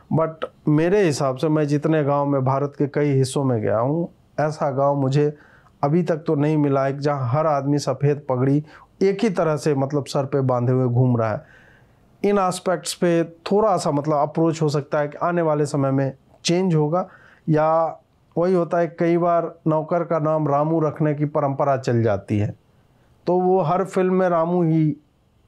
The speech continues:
मतलब, अच्छा खासा नाम जो है बेचारे का वो बर्बाद कर दिया जाए, छोटू, रामू।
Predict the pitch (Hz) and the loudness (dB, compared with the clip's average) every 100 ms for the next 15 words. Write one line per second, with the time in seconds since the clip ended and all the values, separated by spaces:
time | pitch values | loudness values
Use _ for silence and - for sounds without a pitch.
0 | _ _ - 151 160 160 156 156 180 175 | _ _ -6 -4 0 0 -2 -2 -4 -2
1 | 170 165 160 165 165 160 156 143 143 143 | -2 -2 0 0 0 0 0 0 -2 -2
2 | 135 139 135 139 - - - - 147 139 | 0 0 0 -2 -4 -20 -14 -4 0 0
3 | 135 127 127 110 123 120 120 123 147 139 | 0 -2 -4 0 2 2 0 0 -4 0
4 | 147 143 131 135 | 0 2 0 0